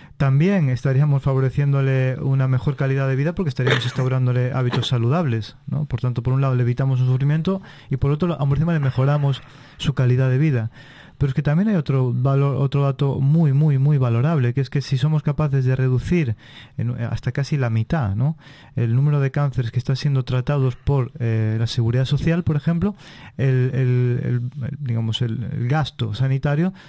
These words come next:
se reduciría muchísimo y sabemos que es un problema, eh, que siempre sale, eh, a colación, ¿no? Lo que es el, el gasto, eh, que tiene que asumir el, el Estado la, en relación con la Seguridad Social, y ahí siempre estamos con las,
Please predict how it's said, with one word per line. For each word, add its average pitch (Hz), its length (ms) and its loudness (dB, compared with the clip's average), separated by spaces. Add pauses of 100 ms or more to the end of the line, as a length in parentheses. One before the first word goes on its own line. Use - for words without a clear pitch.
(140)
se - 160 -6
reduciría 127 420 2
muchísimo 135 560 0
y 113 40 0
sabemos 127 540 0
que 127 100 -2
es - 100 -6
un 117 140 0
problema, 123 580 0 (320)
eh, 120 500 0
que 127 80 0
siempre 131 460 0
sale, 127 400 2 (320)
eh, 120 200 0
a 120 120 0
colación, 123 560 0
¿no? 160 100 2
Lo 139 160 0
que 135 100 0
es 127 120 -4
el, 135 140 0
el 131 180 2
gasto, 139 420 0 (360)
eh, 120 180 0
que 120 100 -2
tiene 131 240 0
que 123 80 0
asumir 131 460 2
el, - 260 -4
el - 100 -4
Estado 147 600 0
la, 123 440 -2
en 117 100 0
relación 120 300 -2
con 123 120 -2
la 117 60 -2
Seguridad 117 220 -2
Social, 147 420 -2
y 131 40 0
ahí 131 60 0
siempre 123 220 -2
estamos 123 260 -2
con 120 180 -2
las, 117 220 -2